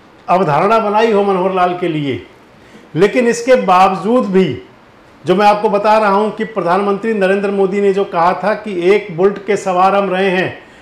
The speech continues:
तो अब दोनों एक ही सरकार के अंदर, यानी कि पहले तो ये था कि ऊपर मोदी थे, नीचे मनोहर थे,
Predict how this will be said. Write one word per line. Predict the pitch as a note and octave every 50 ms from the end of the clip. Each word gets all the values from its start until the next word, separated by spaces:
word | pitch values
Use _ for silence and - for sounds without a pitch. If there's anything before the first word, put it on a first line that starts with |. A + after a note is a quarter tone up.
| - - -
तो | G#3
अब | G#3+ A3 G#3+ F#3 D3+ C#3
दोनों | F3 F3 F#3 G3 G#3+ G#3+ G#3+
एक | G3+ G3 G3+ G#3 G3+ G3+ -
ही | G3+ A3 G3
सरकार | - F#3 F#3 F3+ - F3 F3+ F3+
के | F3+ F#3 F#3
अंदर, | E3+ E3 E3+ E3 D#3+ C3+ A2+ G#2+ - - - - - - - - - - - - - - - D#3
यानी | E3 F3 F#3+ F#3+
कि | F#3 G#3
पहले | - - F3+ E3+ F#3 F#3+
तो | F#3 G3
ये | E3+ E3+ G3+ A3
था | G#3 - F3 F#3 F#3+
कि | F#3 - G3
ऊपर | F3+ F3 F3 F3+ G3 F#3
मोदी | F3+ E3+ E3 F3 F3+ G#3+ G#3+ G3
थे, | - F3+ F#3+ F3+
नीचे | F3 E3+ D#3+ D#3+ F#3 F3
मनोहर | E3 D#3+ D#3+ F3+ F3+ G#3 G3+
थे, | - G3 G3+ G3